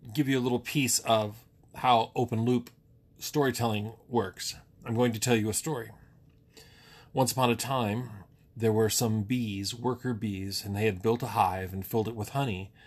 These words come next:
and then were able to enjoy the fruits of their labor. A short time later, the drone bees, they came along, and they tried to steal the honey from the hive, and they tried to kick the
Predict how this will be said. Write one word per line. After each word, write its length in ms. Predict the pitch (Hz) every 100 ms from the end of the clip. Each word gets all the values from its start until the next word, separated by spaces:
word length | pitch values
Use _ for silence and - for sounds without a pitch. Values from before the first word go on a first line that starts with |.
| - - - -
and 240 | 107 98 98
then 340 | 110 110 113
were 180 | 110 117
able 280 | 117 107 107
to 180 | 110
enjoy 340 | 107 95 131 120
the 120 | 101
fruits 320 | - 104 -
of 80 | 101
their 100 | 98
labor. 460 | 107 127 - 104 110 - _ - - - - -
A 60 |
short 220 | 120 151 135
time 280 | 127 113
later, 500 | 110 117 101 107 120 - - - - -
the 80 |
drone 460 | 113 117 131 131 120
bees, 540 | 110 98 98 110 113 - - _ - 110 _ _ - -
they 140 | 123
came 220 | 120 117
along, 440 | 101 95 92 101 101
and 240 | 101 95
they 120 | 110
tried 260 | 107 123 110
to 80 | 98
steal 460 | - 147 135 107
the 140 | 101 110
honey 300 | 113 117 101
from 240 | - 101
the 80 | 101
hive, 360 | 101 98 98 101
and 100 | 101
they 60 |
tried 260 | 98 120 95
to 60 |
kick 360 | - - 135 -
the 280 | - 104 95